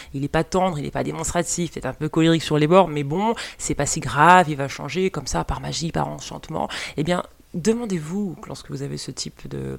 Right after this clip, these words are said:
d'approche, euh, comment, rationnellement, ce changement pourra avoir lieu. Dans les faits, là, on revient dans l'action. Concrètement, est-ce que cette personne a posé un acte ?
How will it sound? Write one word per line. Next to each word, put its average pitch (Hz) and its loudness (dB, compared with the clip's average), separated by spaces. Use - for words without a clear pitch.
d'approche, - 0
euh, 147 -4
comment, 208 0
rationnellement, 185 -6
ce - -12
changement 160 -10
pourra 160 -4
avoir 143 -6
lieu. 135 -8
Dans 170 -4
les 180 -2
faits, - -8
là, 156 2
on 151 -2
revient 165 0
dans 160 -2
l'action. 143 -8
Concrètement, 220 0
est-ce 277 -2
que 190 -6
cette 160 -8
personne 156 -4
a 147 -6
posé 143 -8
un 139 -4
acte ? - -6